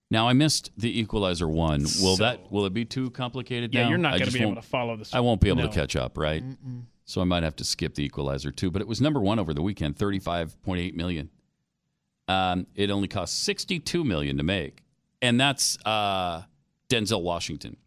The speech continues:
Speaker 1: So that guy still, what is he? He's gotta be in his early sixties.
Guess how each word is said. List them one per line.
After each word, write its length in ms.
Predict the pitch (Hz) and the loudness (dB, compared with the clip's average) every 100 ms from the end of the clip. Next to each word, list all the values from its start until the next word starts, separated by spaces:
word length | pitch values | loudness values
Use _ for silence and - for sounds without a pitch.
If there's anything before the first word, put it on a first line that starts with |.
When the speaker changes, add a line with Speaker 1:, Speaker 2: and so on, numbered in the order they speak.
| _ _ _ _ _ _ _ _ - | _ _ _ _ _ _ _ _ -4
Speaker 1:
So 640 | - 143 117 107 107 - | 0 2 4 4 2 -2
that 200 | 120 180 | -2 0
guy 200 | 202 156 | 2 2
still, 480 | 117 - 170 143 71 | 2 0 2 2 0
what 160 | 95 147 | 0 0
is 120 | 104 | 0
he? 160 | 85 - _ _ | -4 -8 _ _
He's 380 | 123 - 127 117 _ _ | -20 -6 -4 -4 _ _
gotta 260 | 190 196 165 | -2 -2 0
be 140 | 131 | 0
in 80 | 107 | 2
his 160 | 98 85 | 0 -2
early 280 | 90 87 80 | -4 -4 -4
sixties. 640 | - 80 - - - - | -4 -4 -6 -6 -10 -12